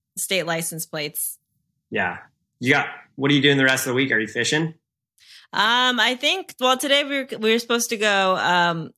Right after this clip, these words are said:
Speaker 1: underwater fishing. That was gonna be our, our next YouTube video, but the weather is not cooperating. The weatherman was wrong. Um, so we're going to delay that, um, probably for maybe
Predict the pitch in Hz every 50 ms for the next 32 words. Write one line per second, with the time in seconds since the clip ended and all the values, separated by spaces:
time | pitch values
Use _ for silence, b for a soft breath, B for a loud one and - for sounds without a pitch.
0 | _ - 208 208 190 175 160 165 180 214 226 202 170 165 175 160 156 - - 180
1 | 165 160 156 156 165 165 165 - 170 165 160 160 165 160 160 156 151 - - -
2 | 147 147 147 - _ - 202 165 151 165 - - 165 165 175 - 180 170 - -
3 | 156 156 151 156 160 160 165 - 160 156 156 151 - - 165 170 170 170 170 165
4 | 165 160 160 156 - - 180 165 190 180 165 170 170 - 190 180 180 180 - 185
5 | 185 185 190 202 220 247 240 214 190 180 180 180 190 190 190 185 190 185 185 180
6 | 170 165 - 180 175 165 170 165 170 180 214 240 - _ b b b b b b
7 | b b - 185 175 175 175 180 180 - 196 185 180 185 185 180 185 185 185 185
8 | 185 180 185 170 175 180 180 180 185 175 175 175 180 185 220 - 175 - - -
9 | - - _ - 170 170 170 170 175 175 170 170 170 170 185 - _ - 226 240
10 | 269 277 269 277 277 254 240 220 214 214 208 214 208 208 208 208 202 202 196 196
11 | 196 190 185 180